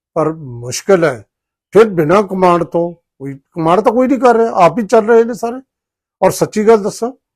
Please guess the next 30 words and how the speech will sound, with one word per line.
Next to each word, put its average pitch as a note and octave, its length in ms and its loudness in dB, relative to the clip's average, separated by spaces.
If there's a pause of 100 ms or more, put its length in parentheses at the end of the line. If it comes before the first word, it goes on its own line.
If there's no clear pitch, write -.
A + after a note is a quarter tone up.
(340)
ਪੰਜਾਬ E3 460 4
ਦੇ G#3+ 120 4
ਵਿੱਚ E3 340 -6 (240)
ਜਿਹੜਾ G3 380 -2
ਹੁਣ C3+ 140 -6
ਤੱਕ F3+ 240 -2
ਤੁਸੀਂ F3 320 -12
ਵੀ A#3 80 -4
ਨੋਟ G#3 260 -2
ਕੀਤਾ D#3 220 -10
ਹੋਊ, D#3 220 -6 (400)
ਸਭ - 400 -2
ਤੋਂ A3+ 240 0
ਜ਼ਬਰਦਸਤ F3 840 -2
ਕੰਪੇਨ D#3+ 540 -6
ਹਾਲ D3 180 0
ਦੀ F#3 200 -8
ਘੜੀ C#3 240 -4 (440)
ਕਿਸਾਨਾਂ F3+ 420 0
ਦੇ F#3+ 80 2
ਵਿਰੋਧ E3 280 -2
ਦੇ G3 100 2
ਬਾਵਜੂਦ D#3 640 -2
ਭਾਰਤੀ C#3+ 280 -2
ਜਨਤਾ C#3 280 -8
ਪਾਰਟੀ D3+ 300 -10
ਕਰੀ D#3 200 -18
ਜਾਂਦੀ D#3+ 300 -18
ਹੈ। - 40 -20 (1080)
ਤੇ E3+ 320 2